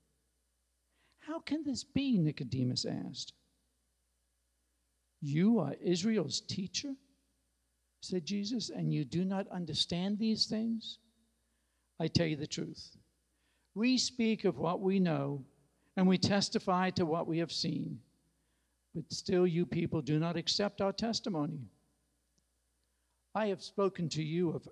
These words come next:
earthly things, and you do not believe. How then will you believe if I speak of heavenly things? No one has ever gone into heaven except the one who has come from heaven,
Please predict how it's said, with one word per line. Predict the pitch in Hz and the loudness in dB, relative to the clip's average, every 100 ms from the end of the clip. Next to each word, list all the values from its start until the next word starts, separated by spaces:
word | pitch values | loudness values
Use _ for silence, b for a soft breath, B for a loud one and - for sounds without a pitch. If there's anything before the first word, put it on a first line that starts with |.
| - | -2
earthly | 180 196 - 170 143 | 4 4 4 -4 -2
things, | 175 180 185 170 | 0 2 2 2
and | 175 | 2
you | 170 | 2
do | 135 175 | 2 0
not | 185 185 | 2 0
believe. | 190 185 240 175 - B B | 0 0 -2 -4 -10 B B
How | - 240 254 | -4 2 4
then | 240 240 226 | 8 8 8
will | 214 | 6
you | 190 214 | 6 4
believe | 202 202 190 214 226 196 | 6 4 4 2 0 -2
if | 208 | -2
I | 190 | -2
speak | - 214 196 | 0 -2 0
of | 202 | 0
heavenly | 147 220 220 214 180 | 0 -2 0 0 0
things? | - 82 170 202 - - _ _ _ _ _ _ _ _ _ _ | -4 -6 -6 -8 -12 -16 _ _ _ _ _ _ _ _ _ _
No | 151 151 175 | 0 6 6
one | 170 156 | 6 4
has | 139 131 | 2 2
ever | 156 147 | 2 2
gone | 131 147 147 | 0 0 2
into | 143 151 139 | 0 -2 2
heaven | 180 160 160 | 2 2 0
except | 160 - 180 170 | 0 0 0 0
the | 170 | -2
one | 160 175 | 0 0
who | 165 | -2
has | 170 - | -4 -6
come | 202 233 | -4 -2
from | 247 190 | 0 -2
heaven, | 135 - 160 | -2 -6 -10